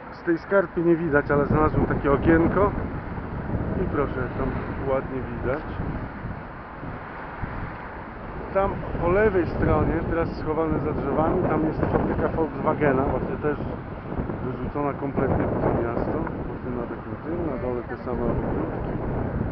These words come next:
w tle piękne góry. Tutaj ten budynek to jest biblioteka Nawary, całkiem niedawno wzniesiona, ale tu proszę bardzo, w ogóle w środku miasta ogródki działkowe.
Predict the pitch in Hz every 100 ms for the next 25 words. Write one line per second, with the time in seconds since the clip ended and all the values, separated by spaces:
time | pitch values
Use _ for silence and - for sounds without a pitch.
0 | - - 110 - - 135 - 120 117 127
1 | 117 120 120 - - - 107 - - -
2 | - - - - - - - - - -
3 | - - - - - - - - - -
4 | - - - - - - 180 147 156 151
5 | 156 190 160 160 139 123 143 143 147 180
6 | 151 147 143 156 147 135 160 - - -
7 | - - - - - - 147 156 160 165
8 | 160 160 143 151 143 147 170 - 220 -
9 | 220 226 196 156 165 - - - - -
10 | - 151 147 - 139 - 139 160 196 -
11 | 214 - - 226 - - - 98 117 107
12 | 110 113